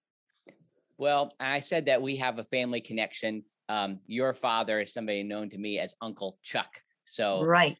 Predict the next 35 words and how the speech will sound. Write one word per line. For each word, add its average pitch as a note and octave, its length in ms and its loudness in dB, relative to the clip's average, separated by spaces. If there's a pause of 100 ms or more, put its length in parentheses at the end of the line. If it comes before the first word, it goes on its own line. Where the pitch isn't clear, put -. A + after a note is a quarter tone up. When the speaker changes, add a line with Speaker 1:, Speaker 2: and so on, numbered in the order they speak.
(100)
Speaker 1:
uh, G2+ 60 -6 (400)
so A#2 500 4
we've B2 440 -4
have, B2 240 -2 (160)
have A#2 200 -2
had G#2+ 100 2
a G2+ 60 -4
connection A#2 540 -4
through A2 200 -6
generations. A2 640 -4
Wait, C#4 160 2
maybe E4+ 420 6 (320)
as G#3 180 4
we G#3+ 80 2
get G3 160 2
started, G3 400 2 (260)
d-, F#3 260 -14 (320)
could F#3+ 140 -2
you A#3+ 140 0
just F#3 280 -4
give F#3 140 2
a D#3 120 6
short E3 280 2
version E3 300 2
of D3 100 0
the C#3+ 120 0
story D3 360 0
of C#3 60 -4
how C3 180 2
our C3 160 4
families C#3 360 -4
got C3 180 -4
connected? C#3+ 420 -2 (720)
Speaker 2:
Sure. C#4 560 6 (300)
Um, G3+ 500 6